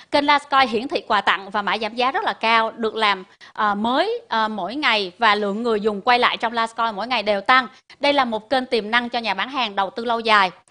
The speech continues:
Và cuối cùng là kênh dạo, ờ, ra đời lâu nhưng chúng ta đều thấy rõ vai trò của nó, nơi cung cấp những thông tin mới nhất, cập nhật như là một Facebook hay là một Instagram ngay trong Lazada app. Và kênh này còn gửi những thông báo cho những người theo dõi gian hàng về các bài đăng của gian hàng trên kênh dạo.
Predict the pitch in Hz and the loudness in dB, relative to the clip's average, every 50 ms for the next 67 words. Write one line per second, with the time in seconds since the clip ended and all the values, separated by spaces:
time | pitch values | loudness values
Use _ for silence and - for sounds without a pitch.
0 | - - _ 226 220 247 - 294 247 240 214 - 262 254 262 254 254 233 196 175 | -20 -10 _ -6 -6 -4 -4 -4 -2 -2 -2 0 -2 -4 0 4 6 6 6 6
1 | 180 202 - - - 220 220 214 214 254 262 247 233 208 202 226 247 262 262 262 | 2 -2 -4 -2 0 0 0 2 2 2 2 2 2 0 4 4 2 2 2 0
2 | 269 285 269 254 277 302 311 247 208 196 190 - 233 269 269 262 220 175 - 220 | -2 -4 -4 -6 -4 -2 -2 -2 -2 -2 -6 -6 -8 -6 0 0 0 2 4 2
3 | 277 294 269 247 240 240 233 208 196 - 190 202 208 208 226 285 370 - - - | 2 2 2 0 0 0 -2 -2 -2 -2 -4 -4 -2 0 -2 -2 -2 -4 -12 -20
4 | _ - _ 277 302 285 285 311 277 277 - 330 381 - 269 202 202 226 277 247 | _ -10 _ -2 -2 0 -2 -4 -8 -2 0 -2 0 0 -6 -10 -8 -8 -8 -6
5 | 247 262 240 233 233 240 277 302 403 440 427 - _ _ 240 - - 220 220 240 | -4 -6 -6 -4 -4 -2 0 0 0 -2 -2 -10 _ _ -4 -4 -4 -6 -6 -6
6 | 226 - _ - 226 240 254 262 254 247 233 208 196 202 190 - 247 240 233 339 | -6 -6 _ -12 -8 -4 -4 -2 -2 -2 -2 -2 -4 -6 -8 -6 -6 -4 -2 -2
7 | 427 - - 277 214 - - 226 226 226 - - 254 247 240 247 233 233 240 247 | -2 -2 -2 -6 -4 -4 -4 -6 -6 -8 -12 -10 -12 -6 -4 -4 0 2 2 2
8 | 247 220 208 220 247 269 269 254 - 269 254 247 247 247 240 247 233 226 226 220 | 2 2 -2 -4 -2 -2 -2 0 0 0 0 2 2 0 2 2 0 0 0 2
9 | - 240 302 392 - - - - - - - - 247 233 - 302 294 277 277 262 | 2 2 2 2 0 -4 -20 -20 -20 -20 -2 -2 -2 0 2 -2 -2 0 0 -2
10 | 226 220 233 220 214 208 214 226 - 269 311 277 294 302 269 262 240 247 240 254 | 0 0 -2 -6 -4 -2 -2 -2 -2 -4 -6 -6 -4 -4 -4 -2 -2 -2 0 0
11 | 302 320 320 269 233 220 254 269 240 202 - 240 240 220 - 196 247 254 247 247 | 0 0 -2 -8 -8 -8 -8 -8 -8 -8 -8 -8 -6 -6 -6 -4 -4 -4 -4 -4
12 | 269 233 226 214 202 185 214 214 202 262 277 - 277 214 190 196 233 240 247 240 | -4 -2 -2 -2 -4 -2 -4 -2 -2 -2 -4 -2 -2 -2 0 0 0 -2 -2 -6
13 | 202 202 233 226 220 214 220 220 202 190 180 - 220 214 233 226 226 226 185 175 | -8 -6 -6 -8 -8 -8 -8 -6 -6 -6 -6 -10 -6 -6 -6 -4 0 0 2 2
14 | 180 | 0